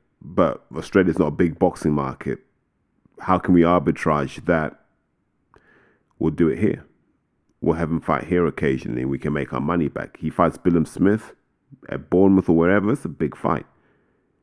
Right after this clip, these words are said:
Fights Chamberlain. It's a big fight. Fights Riakporhe. It's a big fight.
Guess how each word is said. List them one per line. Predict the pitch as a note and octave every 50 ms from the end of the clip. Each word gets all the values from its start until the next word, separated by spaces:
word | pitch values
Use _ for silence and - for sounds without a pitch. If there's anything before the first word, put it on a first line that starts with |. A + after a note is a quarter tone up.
| _ _ _ _
Fights | - - E2+ D2+ C#2 -
Chamberlain. | - - G#2 G2 G#2 G#2 G2 G2+ G2+ G#2 G#2 A2+ C3 -
It's | _ _
a | -
big | - - D#2+ -
fight. | - - - - - - - _ _ _ _ _ _ _ _ _ -
Fights | - - F2+ E2+ D2
Riakporhe. | - E2 F2+ F#2+ G2 F2 - - F2+ D#2
It's | D2 -
a | -
big | D2 F#2 E2+ -
fight. | - - F2 E2+ -